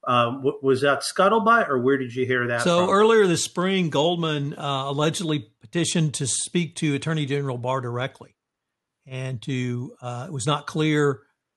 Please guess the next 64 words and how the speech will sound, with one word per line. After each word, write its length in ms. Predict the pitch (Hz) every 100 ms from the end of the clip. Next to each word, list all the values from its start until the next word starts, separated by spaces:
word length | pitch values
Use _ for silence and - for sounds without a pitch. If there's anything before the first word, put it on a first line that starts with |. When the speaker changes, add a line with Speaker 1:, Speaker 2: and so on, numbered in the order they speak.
| -
Speaker 2:
uh, 100 | 127
the 60 | 127
purpose 400 | 139 143 131 -
of 120 | 139
that 220 | 135 143
conversation, 880 | - 139 127 - 143 - 156 147 143
or 240 | 160 139 -
whether, 360 | 156 165 147 143
whether 300 | 160 151 151
it 80 | 160
was 240 | 143 135
to 120 | 151
avoid 280 | 135 135 135
a 40 | 120
monitor, 680 | 139 147 151 - 147 143
whether 200 | 135 131
it 40 | 135
was 120 | 110
to 80 | 135
avoid 220 | 123 127
a 40 |
criminal 400 | 104 156 143 120 -
penalty. 200 | 143 131
Speaker 1:
Did, 160 | 135 139 _
did 140 | 151 143
it 100 | 139
happen 300 | 139 139 151
on 160 | 139 139
the 80 | 127 -
tarmac 480 | 135 135 143 165 - -
when, 340 | 139 120 113 123
uh, 180 | 117 107 -
people 300 | 135 135 117
were 120 | 117
taking 380 | - 123 - 117
flights 220 | 139 151
Speaker 2:
Oh, 80 | 185
no, 160 | 180
Speaker 1:
or 40 | 165
Speaker 2:
they 80 | 160
Speaker 1:
not? 80 |
Speaker 2:
just 180 | 175 -
called 180 | 170 160
up 60 | 156
and 80 |
scheduled 480 | - 151 143 143 135
an 40 | 113
appointment 400 | 139 135 131 127
and 100 | 123
went 120 | 120
to 80 | 120
D 160 | 123
C, 460 | 110 135 127 123 120 135
logged 340 | 135 143 135
in, 300 | 139 139 135
Speaker 1:
Okay. 80 | 127 _ _ 120
Speaker 2:
Goldman 280 | 147 151 139
Sachs 380 | - 147 143 -
here 160 | 151
to 120 | 135 123
see 160 | 147
the 160 | 131 127
Attorney 300 | 120 139 131
General, 540 | 127 123 123 120 117